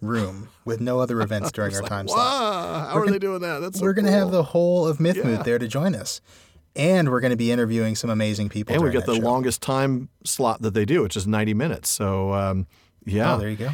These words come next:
Speaker 2: You know, we've
Speaker 1: Yeah.
Speaker 2: already, we've already confirmed that both John Garth and Corey Olsen are gonna sit down with us again. You know, we've already interviewed them on the show, but we're gonna get a chance to
Speaker 1: Mm-hmm.
Speaker 2: visit them since they'll be at Myth Moot. And we've also confirmed with Douglas Anderson, the editor of The Annotated Hobbit, that he'll be joining us.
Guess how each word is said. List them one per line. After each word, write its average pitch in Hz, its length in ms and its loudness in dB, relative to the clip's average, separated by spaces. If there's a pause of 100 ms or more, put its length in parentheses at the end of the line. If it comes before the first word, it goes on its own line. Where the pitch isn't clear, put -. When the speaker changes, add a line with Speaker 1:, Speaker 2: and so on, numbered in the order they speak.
Speaker 2:
You 139 140 0
know, 139 100 4
we've 127 240 0
Speaker 1:
Yeah. 127 60 2
Speaker 2:
already, 156 340 2 (100)
we've 113 160 -2
already 147 180 2
confirmed 139 680 0
that 110 220 0
both 117 260 2
John 117 300 0
Garth 127 300 -2
and 113 80 -4
Corey 123 280 0
Olsen 117 280 0
are 110 40 0
gonna 107 140 2
sit 101 180 -2
down 113 160 0
with 117 80 -2
us 110 100 -2
again. 117 300 0
You 156 80 -2
know, 104 60 -2
we've 98 140 -2
already 104 240 2
interviewed 113 280 0
them 113 160 0
on 107 80 0
the 104 80 0
show, 135 260 0
but 104 140 -4 (380)
we're 117 120 -2
gonna 120 160 0
get 113 120 0
a 113 40 0
chance 110 300 -2
to 104 60 -4
Speaker 1:
Mm-hmm. 110 80 -2
Speaker 2:
visit 107 220 0
them 110 180 0
since 98 220 -6
they'll 117 180 -2
be 113 140 0
at 95 80 -4
Myth 92 220 -4
Moot. 92 200 -4 (480)
And 160 400 2
we've 131 180 0
also 107 420 0
confirmed 117 460 0
with 117 180 -2
Douglas 113 380 -2
Anderson, 143 480 0
the 123 160 -4
editor 107 320 -2
of 104 60 -2
The 107 120 -4
Annotated 101 480 -2
Hobbit, 98 320 -4
that 123 120 -6
he'll 165 140 0
be 196 120 -2
joining 82 380 -10
us. - 140 -12